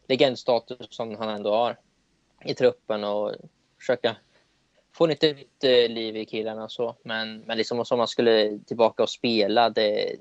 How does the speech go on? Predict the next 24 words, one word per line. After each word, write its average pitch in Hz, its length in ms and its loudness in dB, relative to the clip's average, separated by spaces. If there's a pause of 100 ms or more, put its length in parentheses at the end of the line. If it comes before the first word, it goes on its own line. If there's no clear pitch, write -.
(160)
det - 180 -8
finns 107 220 -6
ju 107 100 0
noll 107 400 0
positiva 101 920 0
saker 104 440 -4
att, 104 200 -2 (1000)
att 120 120 0
snacka 110 380 -2
om. 104 80 0
Liksom 110 240 -8
det, 107 420 0 (560)
han, 113 440 -6 (320)
han 123 140 2
är 117 40 6
ju 107 60 4
klar 123 300 6
i 107 80 4
Liverpool, 107 440 -2
så - 120 -6
är 107 140 0
det 104 80 -2
bara. 110 300 -6 (520)
Han, 104 460 -4